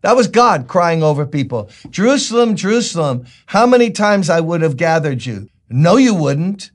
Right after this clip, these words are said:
You wouldn't gather them. You programmed them to reject you. And now you're crying over them? That theology makes Jesus a bad actor. He's crying over something that he programmed. No, God is love.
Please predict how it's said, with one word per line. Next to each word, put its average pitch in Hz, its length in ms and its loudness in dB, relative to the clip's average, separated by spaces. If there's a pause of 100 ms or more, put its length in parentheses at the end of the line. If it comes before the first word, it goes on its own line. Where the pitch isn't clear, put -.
(140)
You 196 180 -2
wouldn't 285 220 -2
gather 175 340 0
them. 220 380 -2
You 202 140 0
programmed 196 680 2
them 190 300 0 (140)
to 208 120 -2
reject 247 580 0
you. 110 200 -10 (240)
And 180 160 2
now 208 120 4
you're 220 180 2
crying 202 380 0
over 208 200 0
them? 220 240 -2 (360)
That 180 520 0
theology 147 600 -2
makes 147 280 -4
Jesus 151 480 -6
a 135 80 -4
bad 135 320 -2
actor. 147 460 -8 (300)
He's 147 120 -4
crying 233 400 4
over 202 240 4
something 202 440 2
that 175 160 2
he 202 140 0
programmed. 160 800 -2 (380)
No, 113 760 -2 (640)
God 165 240 0
is 139 200 -4
love. 131 800 -4